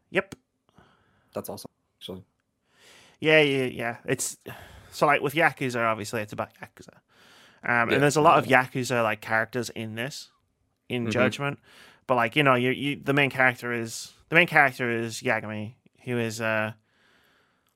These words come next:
Speaker 1: yeah, he's a private detective. Um, he used to be a lawyer. And, like, he used to be
Speaker 2: Mm-hmm.
Speaker 1: a lawyer, he's not a lawyer anymore. That's all part of the backstory. It's,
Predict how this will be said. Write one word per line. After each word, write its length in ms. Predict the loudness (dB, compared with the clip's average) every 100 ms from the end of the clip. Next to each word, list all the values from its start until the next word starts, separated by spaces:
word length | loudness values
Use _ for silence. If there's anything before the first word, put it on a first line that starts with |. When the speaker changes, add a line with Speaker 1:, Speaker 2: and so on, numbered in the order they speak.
| _ _ _ -4
Speaker 1:
yeah, 400 | -2 0 0 -2
he's 120 | -6
a 20 | 0
private 320 | 2 2 0
detective. 600 | -4 -4 -4 -8 -10 -14 _ _ _ _ _ _ _ _ -2
Um, 340 | 2 2 0
he 120 | -2
used 180 | -2 -4
to 40 | -6
be 100 | -8
a 80 | -8
lawyer. 320 | -8 -12 -16 _ _ _ _ _
And, 120 | -10
like, 240 | -10 -10 -4
he 60 |
used 180 | -2 -2
to 40 | 0
be 80 | 0
Speaker 2:
Mm-hmm. 80 | 2
Speaker 1:
a 20 |
lawyer, 180 | 2 0
he's 120 | 0
not 140 | -2
a 40 | -2
lawyer 240 | -4 -6
anymore. 360 | -8 -8 -8 -4
That's 200 | -4 -2
all 120 | -2
part 260 | 0 -2 -2
of 80 |
the 80 | -8
backstory. 580 | -10 -10 -10 -10 -8 -10
It's, 160 | -14